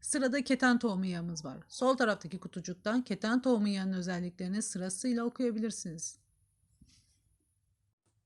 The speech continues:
Birçoğunuz ilk uygulamadan itibaren saçınızın nasıl parlak ve yumuşak olduğunu göreceksiniz.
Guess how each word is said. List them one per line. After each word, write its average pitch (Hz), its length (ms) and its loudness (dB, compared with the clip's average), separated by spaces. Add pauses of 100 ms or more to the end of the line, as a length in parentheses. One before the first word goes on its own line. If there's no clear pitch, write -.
(440)
Birçoğunuz 240 600 2
ilk 262 240 2
uygulamadan 214 600 0
itibaren 180 540 -2
saçınızın 214 500 -2
nasıl 254 260 2
parlak 226 420 -2
ve 214 40 0
yumuşak 208 420 -2
olduğunu 190 380 -4
göreceksiniz. - 840 -8